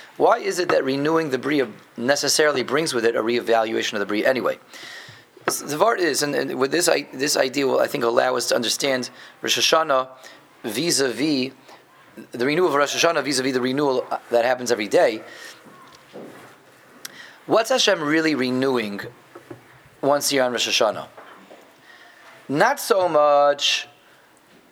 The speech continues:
the existence of the world, not so much the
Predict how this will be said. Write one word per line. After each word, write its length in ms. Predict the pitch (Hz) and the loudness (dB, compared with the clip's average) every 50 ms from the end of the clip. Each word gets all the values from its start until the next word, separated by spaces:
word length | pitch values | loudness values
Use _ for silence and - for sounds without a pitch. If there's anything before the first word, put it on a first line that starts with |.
| _ _ _ - _ _ _ - - _ _ - - - - - | _ _ _ -20 _ _ _ -20 -20 _ _ -20 -20 -20 -20 -14
the 380 | 123 110 117 135 135 139 - - - _ _ _ _ - - _ - | -8 -4 -2 -2 -2 -2 -4 -8 -16 _ _ _ _ -20 -20 _ -4
existence 640 | - 147 - - - 131 143 139 - - 185 196 - | -4 0 0 0 0 2 0 0 0 0 0 0 0
of 120 | 214 202 185 | 0 0 2
the 100 | 196 202 | 0 0
world, 520 | 175 147 147 147 139 139 139 135 135 135 - - - - - - - - - - - - - - - | 2 2 2 2 2 2 0 -2 -4 -10 -16 -20 -20 -20 -20 -20 -20 -20 -20 -20 -20 -20 -20 -8 -2
not 260 | 202 220 220 214 - | 0 0 0 0 -2
so 240 | - 165 156 147 143 | 0 0 0 2 2
much 500 | 147 143 139 139 139 139 - - - - - - - - - - | 2 2 2 2 0 0 0 -2 -2 -4 -10 -20 -20 -20 -8 -4
the 600 | - - - - - - - - - - 143 | -2 -2 0 0 -2 -2 -2 -4 -4 -4 -6